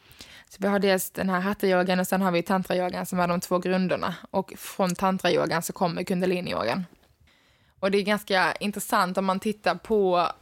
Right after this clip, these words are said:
eh, för kundalini-yogan togs i slutet av nittonhundrasextiotalet. Så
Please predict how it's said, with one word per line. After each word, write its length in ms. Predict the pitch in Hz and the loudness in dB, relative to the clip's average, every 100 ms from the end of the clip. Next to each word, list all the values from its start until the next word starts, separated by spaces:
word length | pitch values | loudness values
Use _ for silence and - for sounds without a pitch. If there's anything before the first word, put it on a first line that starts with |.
| _ _ _ | _ _ _
eh, 200 | 185 190 | 0 2
för 360 | 202 190 170 175 | 2 4 2 0
kundalini-yogan 840 | 208 196 202 185 180 180 175 180 | -2 0 0 0 0 0 -2 -2
togs 680 | - 202 185 - - - - _ _ _ _ _ _ _ | -2 -2 -2 -2 -2 -4 -8 _ _ _ _ _ _ _
i 260 | 170 180 175 | -2 0 0
slutet 480 | - 202 185 175 - | 0 0 0 -6 -2
av 500 | - 185 180 180 - | 2 4 4 0 -4
nittonhundrasextiotalet. 1500 | 208 214 214 214 196 - 247 - 196 196 185 170 339 - - - - - - | -4 -2 0 2 0 0 -4 -6 -2 0 2 2 0 -4 -16 -20 -20 -20 -18
Så 600 | - - 190 180 185 185 | -10 -2 0 2 2 0